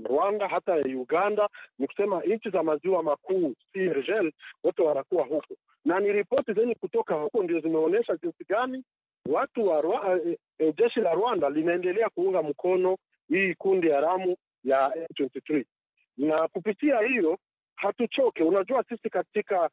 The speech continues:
societe civile tunakuwa na ma system da-, eh, ma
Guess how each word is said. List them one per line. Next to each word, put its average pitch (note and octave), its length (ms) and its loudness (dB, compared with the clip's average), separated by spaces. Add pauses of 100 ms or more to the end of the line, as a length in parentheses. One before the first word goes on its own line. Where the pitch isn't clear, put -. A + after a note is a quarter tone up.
(380)
societe F3+ 440 0
civile E3+ 280 -2
tunakuwa A3 420 0
na F#3+ 140 0
ma F3 140 0
system F#3+ 420 -4
da-, D#3 240 0 (340)
eh, D#3 380 2
ma E3 220 0